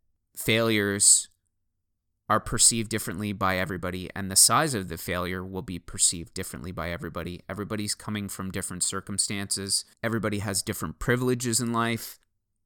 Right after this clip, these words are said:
But at least allow yourself to wrap your head around the fact that, number one, failure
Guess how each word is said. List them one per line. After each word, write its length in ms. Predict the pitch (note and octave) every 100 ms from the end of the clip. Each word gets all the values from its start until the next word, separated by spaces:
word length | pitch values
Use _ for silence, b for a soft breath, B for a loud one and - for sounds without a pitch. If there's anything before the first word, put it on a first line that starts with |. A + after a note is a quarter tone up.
| _ -
But 120 | B2
at 100 | A2+
least 260 | C#3 D#3
allow 240 | D3+ B2+ A#2
yourself 800 | A#2 A2 F2+ - - A2 G2 -
to 100 | G#2
wrap 340 | G#2 G#2 -
your 120 | A2
head 160 | A2+ G#2
around 220 | G2 F#2
the 40 |
fact 480 | F2+ - F2+ F2 -
that, 280 | F#2+ F2 - _ _ _ _ _ _ -
number 240 | A2 A2+
one, 500 | G#2+ G2+ F#2+ F#2+ F#2+ -
failure 800 | - - A#2+ B2 A2+ F#2+ F#2 A2